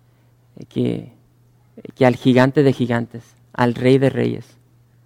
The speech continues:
al Dios que manda granizo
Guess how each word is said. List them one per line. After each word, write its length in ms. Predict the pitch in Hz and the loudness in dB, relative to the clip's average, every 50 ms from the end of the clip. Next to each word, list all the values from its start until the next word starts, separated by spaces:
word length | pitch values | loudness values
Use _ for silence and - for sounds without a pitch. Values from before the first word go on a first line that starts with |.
| _ _ _ _ _ _ _ _ _ _ _ _ _ _ _ | _ _ _ _ _ _ _ _ _ _ _ _ _ _ _
al 180 | - 131 131 123 | 2 2 4 4
Dios 280 | 135 143 165 165 - | 6 4 4 4 4
que 100 | - 151 | 4 4
manda 640 | 131 131 135 147 165 165 160 151 143 131 113 - _ _ - | 6 6 6 4 6 6 6 6 4 2 -2 -8 _ _ 2
granizo 680 | 120 131 123 120 123 131 151 143 - 147 139 127 120 | 4 6 6 6 6 6 4 4 2 0 -2 -4 -4